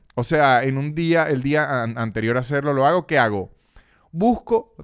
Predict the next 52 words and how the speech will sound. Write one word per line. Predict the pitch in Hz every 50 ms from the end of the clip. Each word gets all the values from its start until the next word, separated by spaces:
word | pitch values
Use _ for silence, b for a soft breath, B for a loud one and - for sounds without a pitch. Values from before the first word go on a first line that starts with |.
| _ _
temas | 208 202 202 214 220 214
que | - 160
estén | - - 165 165
medio | 175 190 190 165
en, | 151 143 135 131 - - - _ _ _ _ _ _ _ _ _ _ _ _ _ _ _ _
en | 170 123 120 117 113 107 - _ _ _ _
boga. | _ 123 123 127 147 175 175 156 139 165
A | 156 139
mí | 123
me | 139
gusta | 151 160 143 - 160
hablar | 151 147 147
de | 156
actualidad | 139 - - 123 113 113 113 117 127
en | 139
el | 147 139
podcast. | _ 143 127 - - - 175 175 - - b b b b b b b b b
Eh, | b - 160 175
un | 190 196 214 226 220 - _ _ _ _
tema | - 214 208 208 220 202
que | - 185
me | 165 156 147
guste | 160 214 294 302 - - _ - 170
y | 190 196 165
que | - 170
yo | 156 165 175
me | 190 208 196
pueda | - 208 202 208 214
imaginar | 220 214 208 196 185 170 156 156 156 170 190 185
qué | 190 180
chistes | - - 196 175 147 - 175
pueda | - - 180 185 170 143
decir. | - - - 151 139 127 143
No, | 147 165 190 214 226 208 - - - - _ _
no | _ 147 147 160 180
escribo, | 190 180 - - 196 175 156 147
este | 139 135 160
programa | 143 127 131 139
no | 139
está | 135 139 156 - b b b b b b b b b _ _
guionizado, | 147 139 156 156 165 160 - - 160 143 143 160 160 B B B B B B
pero | - 180 180 180 185
yo | 170 165 196 196
más | 226 240 220
o | 202
menos | 180 175 180 185 190 175
sé | - - 220 233 240 214
hacia | 185 170 - - - 160 147
dónde | 151 156 165 175 175
quiero | 160 180 180 185
explorar | 175 - - 156 139 127 131 131
el | 143 151 156